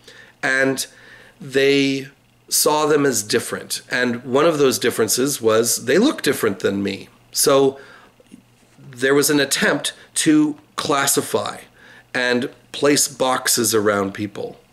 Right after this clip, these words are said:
And so, uh, Africans were a group of people that were largely colonized by Europeans. Um, the, the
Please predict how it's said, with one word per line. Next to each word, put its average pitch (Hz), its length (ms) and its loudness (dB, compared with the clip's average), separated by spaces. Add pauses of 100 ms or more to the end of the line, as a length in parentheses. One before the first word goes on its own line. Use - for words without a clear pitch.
(440)
And 117 420 0
so, 139 440 2 (500)
uh, 127 360 -2 (800)
Africans 147 920 -2 (720)
were 131 480 2
a 120 400 2 (240)
group 131 280 0
of 131 160 0
people 123 280 0
that 127 160 0
were 120 340 0 (140)
largely 117 560 0
colonized 107 640 2
by 110 100 2
Europeans. 110 880 0 (320)
Um, 107 400 -2
the, 110 300 0 (100)
the 110 300 -4